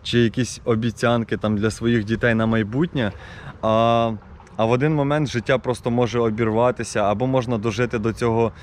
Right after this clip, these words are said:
такого часу, коли ти вже не можеш сам якось себе обходити. І якось робиться від цього сумно.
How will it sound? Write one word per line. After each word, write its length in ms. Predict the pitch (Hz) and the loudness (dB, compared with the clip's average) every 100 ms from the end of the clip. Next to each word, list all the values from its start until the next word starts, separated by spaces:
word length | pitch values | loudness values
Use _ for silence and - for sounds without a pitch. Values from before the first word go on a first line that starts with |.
| - - - - - - - - - | -18 -18 -18 -20 -18 -18 -20 -20 -6
такого 380 | - 131 156 139 | -2 2 4 4
часу, 400 | - 147 151 139 | 4 2 0 -2
коли 220 | 120 131 | -2 0
ти 100 | 123 | 0
вже 160 | 123 127 | -2 0
не 100 | 127 | 0
можеш 360 | 131 131 123 - | 0 0 -2 0
сам 200 | 127 123 | 0 0
якось 240 | 113 113 | 0 -4
себе 300 | - 120 117 | -2 -2 2
обходити. 640 | 123 107 - 110 104 107 | 2 2 -2 -2 -2 -2
І 80 | 110 | -2
якось 340 | 127 127 127 - | -2 -2 -4 -2
робиться 360 | 123 117 123 | -2 -2 -2
від 220 | 113 113 | -2 -2
цього 240 | - 120 120 | -2 0 -2
сумно. 580 | - 127 110 98 92 | -2 -2 0 0 -2